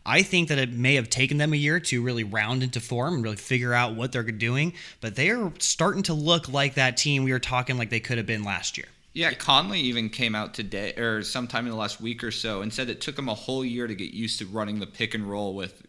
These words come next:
Speaker 2: Gobert, 'cause you used to always just run the pick and pop with, who was the center? And
Speaker 1: Gasol.
Speaker 2: Gasol. He always used to run the pick and pop, and it was just completely different to him running the pick and roll with Gobert. So it took that full year for them to get used to it.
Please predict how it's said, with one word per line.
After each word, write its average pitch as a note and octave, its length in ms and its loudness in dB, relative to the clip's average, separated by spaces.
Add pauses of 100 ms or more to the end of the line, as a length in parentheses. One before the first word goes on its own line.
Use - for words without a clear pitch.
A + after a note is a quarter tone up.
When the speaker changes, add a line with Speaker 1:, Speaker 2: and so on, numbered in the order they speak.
Speaker 2:
Gobert, F#2+ 600 -6 (220)
'cause B2 100 -4
you A#2+ 80 -4
used A#2 140 -2
to B2+ 80 -2
always A#2 180 -2
just A2+ 180 -4
run A#2 140 -2
the F#2 80 -4
pick - 240 -4
and F#2+ 160 -2
pop F#2+ 340 -2
with, G2 260 -10
who B2+ 100 -10
was B2 120 -8
the G#2+ 60 -10
center? A2 400 -6
And G#2 80 -4
Speaker 1:
Gasol. G#2+ 300 -4 (180)
Speaker 2:
Gasol. B2 500 2
He C3 140 -4
always B2+ 240 0
used B2+ 140 -4
to A#2 60 -4
run A#2+ 140 -2
the G2+ 60 0
pick A#2 240 -2
and G2 140 -2
pop, A2 380 0
and A#2+ 120 -4
it A2+ 60 -2
was A2 100 -4
just A2+ 160 -4
completely A2+ 480 -6
different G#2 440 -6
to G2+ 120 -8
him F#2 160 -6
running F#2 240 -6
the F2+ 80 -10
pick - 260 -6
and F#2 160 -6
roll F2+ 280 -4
with F2+ 160 -14
Gobert. F2 500 -6 (240)
So B2 160 -2
it A#2+ 120 0
took B2 180 -4
that A2 200 0
full A2+ 300 0
year G2 240 -4
for - 100 -8
them G2 180 -4
to F2 60 -6
get F2 180 -8
used F2 280 -8
to C#2 140 -10
it. C#2+ 140 -14